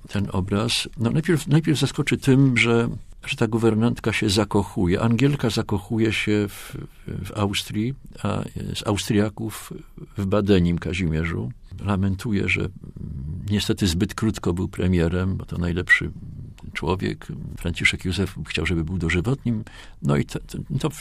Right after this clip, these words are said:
wszystko jest takie dookoła badeniowskie. Ale też jeśli chodzi o Habsburgów, no to ona widzi przewagę.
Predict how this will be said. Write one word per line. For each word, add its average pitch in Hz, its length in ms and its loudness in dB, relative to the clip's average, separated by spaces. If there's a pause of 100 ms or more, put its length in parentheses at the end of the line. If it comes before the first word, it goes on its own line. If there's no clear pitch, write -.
wszystko - 320 -2
jest 135 140 -2
takie 120 200 -2
dookoła 113 280 2
badeniowskie. 101 600 2 (720)
Ale 123 260 4
też 139 260 2
jeśli 127 200 0
chodzi 131 240 2
o 127 40 0
Habsburgów, 123 720 0
no 123 120 0
to 131 240 0 (500)
ona 120 220 2
widzi 127 240 0
przewagę. 98 800 2